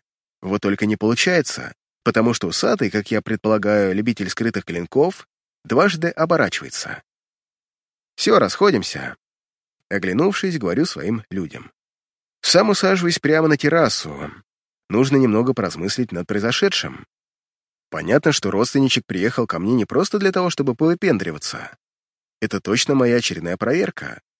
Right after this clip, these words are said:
скорее всего, заказная. Просто потому, что не было и быть не может у меня никаких конфликтов с Коршуновым. Он всё пытался вывести меня на эмоции, на конфликт, но так и не смог. Поэтому прямо сказал, что хочет дуэли. Во всяком случае, я так думаю.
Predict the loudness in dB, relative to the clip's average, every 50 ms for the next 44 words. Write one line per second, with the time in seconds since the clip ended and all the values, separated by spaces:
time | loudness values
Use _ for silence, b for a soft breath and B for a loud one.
0 | _ _ -12 -6 -2 -2 0 2 0 0 0 -2 -2 -2 -2 -2 -2 -2 -2 0
1 | 0 0 0 0 -2 -4 -10 -16 _ _ _ _ _ _ _ _ _ _ _ _
2 | _ 0 0 2 2 0 0 0 0 0 0 0 0 0 0 2 2 2 2 2
3 | 2 2 4 4 4 2 2 2 2 0 0 0 -2 -2 0 0 0 -2 -2 0
4 | 0 0 2 2 0 0 -2 -2 -2 -2 -4 -2 -2 -2 -2 0 0 0 -2 0
5 | 0 -2 -2 -2 -2 0 0 0 0 -2 -6 -10 -10 -10 -12 -12 -14 -18 -20 _
6 | _ _ _ _ _ _ _ _ _ _ _ _ _ -6 -6 -4 0 0 0 2
7 | 0 0 0 0 0 0 0 -2 -2 0 0 0 0 0 -2 -2 0 2 2 2
8 | 2 0 -2 -4 -6 -6 -4 -2 -2 -2 0 0 0 -2 -2 -4 -6 -6 -6 -8
9 | -10 -16 -20 -20 _ _ _ _ _ _ 0 2 2 2 0 0 0 0 0 -2
10 | -4 -6 -10 -10 -12 _ -14 -16 -16 _ _ _ _ _ _ _ _ _ _ -2
11 | 0 0 0 2 0 0 0 2 2 2 2 2 2 0 -2 -2 0 0 0 -2
12 | -2 -6 -6 -6 -6 -6 -4 -4 -2 0 0 0 0 -2 -4 -8 -14 -20 _ _
13 | _ _ _ _ _ _ _ _ -2 0 0 0 0 -2 -4 -6 -6 -6 -4 -4
14 | -2 -2 -2 -2 -2 -4 -6 -8 -8 -8 -6 -4 -4 -4 -4 -6 -10 -14 -16